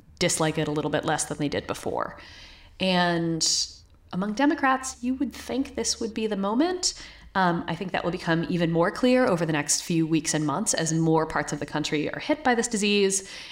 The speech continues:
as we see it doing things like decimating rural healthcare capacity in a lot of states, a lot of parts of states in this country, when manufacturing shut down,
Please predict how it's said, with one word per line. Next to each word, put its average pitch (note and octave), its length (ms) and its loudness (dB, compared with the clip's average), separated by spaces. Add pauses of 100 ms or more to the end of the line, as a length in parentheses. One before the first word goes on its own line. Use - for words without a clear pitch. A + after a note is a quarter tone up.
as G3+ 160 -2
we F#3 140 -2
see F3+ 260 2
it D3 160 0
doing D#3+ 300 0
things C#3+ 280 -2
like C3+ 200 -6
decimating C#3 760 -4 (120)
rural D3+ 640 2
healthcare C#3 380 -2
capacity C#3 680 -4 (400)
in E3+ 120 2
a E3 60 4
lot D3+ 200 4
of C#3+ 240 -2 (380)
states, - 600 2
a D#3+ 40 0
lot C#3+ 260 4
of C3+ 280 0
parts - 340 2
of D3+ 100 0
states - 340 0
in D3 60 -6
this C#3+ 140 -4
country, C#3+ 560 -2 (400)
when D#3+ 420 2
manufacturing D#3 720 2
shut - 260 0
down, C#3 500 -2